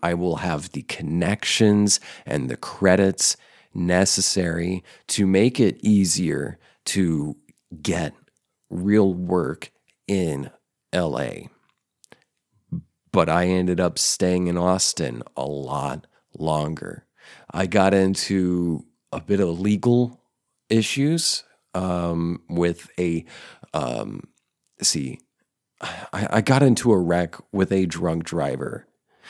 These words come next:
and I got ticketed for,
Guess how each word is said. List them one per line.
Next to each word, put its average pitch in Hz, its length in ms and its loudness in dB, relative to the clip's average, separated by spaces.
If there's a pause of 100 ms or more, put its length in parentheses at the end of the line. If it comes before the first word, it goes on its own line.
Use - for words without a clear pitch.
(480)
and 87 760 4 (240)
I 117 200 4
got 117 340 0
ticketed 98 760 0
for, 92 1080 -2